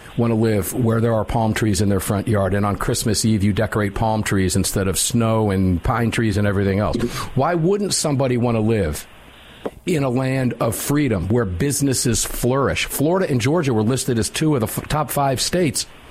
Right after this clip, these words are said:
in order to start a business. California, New York are bleeding residents, bleeding businesses. Why would somebody be so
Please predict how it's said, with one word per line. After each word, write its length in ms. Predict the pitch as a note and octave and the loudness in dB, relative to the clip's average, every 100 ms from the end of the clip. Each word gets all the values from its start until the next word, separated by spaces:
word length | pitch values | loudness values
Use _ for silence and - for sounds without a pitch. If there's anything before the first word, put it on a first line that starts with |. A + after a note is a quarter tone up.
| - - - | -20 -16 -4
in 120 | D3+ | 0
order 240 | D3+ D3+ C3 | 2 2 0
to 60 | |
start 340 | A#2+ - C#3+ C3 | -2 0 0 0
a 40 | |
business. 440 | G#2+ F3 A2+ E2+ - - - - | 2 2 0 -2 -6 -8 -10 -6
California, 800 | E3 E3+ E3 C#3 - F3 E3 A#2+ | -2 0 0 0 0 0 2 2
New 180 | C#3 D#3+ | 2 2
York 300 | C#3+ E3+ - | 2 0 0
are 60 | |
bleeding 560 | G#2 D#2+ B2 D3+ D#3+ D3 | -4 -2 0 0 0 2
residents, 460 | C#3+ D3+ D#3 D#3 - | 2 2 0 0 0
bleeding 520 | G2 C3+ E3 D#3+ C3+ | 2 2 0 0 0
businesses. 600 | C#3+ C#3+ E3 D3+ E3 D#3+ - - - | 0 0 0 0 0 0 -4 -12 -2
Why 340 | C3 D3 G#3+ | 0 2 0
would 260 | B3 G3+ F3+ | 2 2 2
somebody 580 | - F#3+ F#3 F3 F#3 D#3+ | 0 0 2 2 2 2
be 100 | D3+ | 2
so 320 | - G3 G#3+ | 2 0 -2